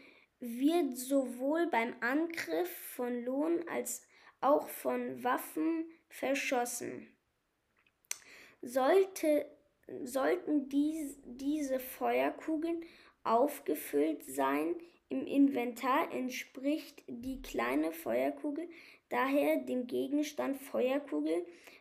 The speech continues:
Das bewegliche Objekt selbst entsteht erst, äh, als sichtbare fliegende Kugel, wenn es von einem Verursacher tatsächlich verschossen w-, wurde.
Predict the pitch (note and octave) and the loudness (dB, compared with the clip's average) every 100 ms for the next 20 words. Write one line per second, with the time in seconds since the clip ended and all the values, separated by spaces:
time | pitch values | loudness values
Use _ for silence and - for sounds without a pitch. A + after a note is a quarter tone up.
0 | _ B3 C4+ - - B3 A#3 C4 C#4 - | _ -2 -2 -2 -4 -4 -4 -2 -2 -2
1 | D4+ E4+ - C#4 A#3+ B3+ C4 - - - | -6 -2 -2 -4 -2 0 0 -4 -18 -16
2 | - B3 A#3+ A#3+ D4 D#4 - - - - | -12 -6 -2 2 2 2 -2 -10 -10 -4
3 | B3+ B3+ - - - - C4 F3 - - | -4 -2 -4 -6 -8 -6 0 2 0 -4
4 | - _ _ _ _ B3 C#4 F#4+ - - | -20 _ _ _ _ 2 2 2 -2 -8
5 | _ - C4 - - B3+ C#4 C#4 - - | _ -10 -10 -6 -2 2 2 2 -6 -10
6 | B3+ B3+ D#4 - - - - C#4+ D#4 D4+ | -10 -4 -4 -6 -14 -14 -2 2 2 0
7 | B3+ B3+ - C4 C#4 D#4 D4+ B3+ - C#4+ | -4 -6 -6 -4 -2 0 -2 -4 -4 -4
8 | D4+ E4+ F4 - - _ _ - - B3+ | -2 -2 -4 -12 -20 _ _ -12 -2 2
9 | D#4 D4+ - - C#4 C#4 - A#3+ B3+ B3 | 2 0 -4 -2 0 0 0 -2 -2 -4
10 | - - _ _ - - A3+ - C#4+ D#4 | -8 -20 _ _ -8 -2 -2 0 0 2
11 | E4 C#4 C#4 D4 D4+ C#4+ D4 - - B3 | 0 0 0 0 0 -2 -2 -6 -6 -4
12 | B3 - C#4+ - D4+ D4 - - B3+ - | -4 -2 -2 -2 -6 -6 -6 -4 -4 -2
13 | C#4 C4 C4 A#3+ A3+ A3+ - - - - | -2 -2 -2 -4 -4 -6 -10 -20 -20 -20
14 | _ - A3 G#3+ A3+ A#3 A3 G#3+ G#3+ | _ -10 -8 -4 0 0 0 -2 -6